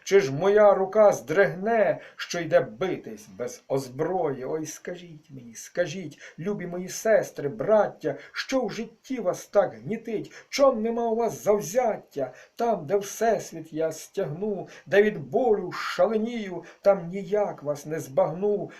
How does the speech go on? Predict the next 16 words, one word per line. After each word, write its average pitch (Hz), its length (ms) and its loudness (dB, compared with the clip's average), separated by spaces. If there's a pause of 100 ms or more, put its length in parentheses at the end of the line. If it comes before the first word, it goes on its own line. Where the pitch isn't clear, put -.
вас 175 460 2
ніяк 185 920 -4
не 170 180 -8
розумію. 180 1120 -4 (200)
Молодий, 170 1080 0 (420)
молодий, 170 800 -2 (220)
повний 147 420 0
сили 185 840 -2 (240)
та 123 120 -4
одваги. 139 920 2 (240)
Гей, - 440 -4
життя, - 920 -20 (340)
виходь 139 800 0
на 117 180 -18
бій, 98 520 -18 (600)
пожартуй 131 800 -16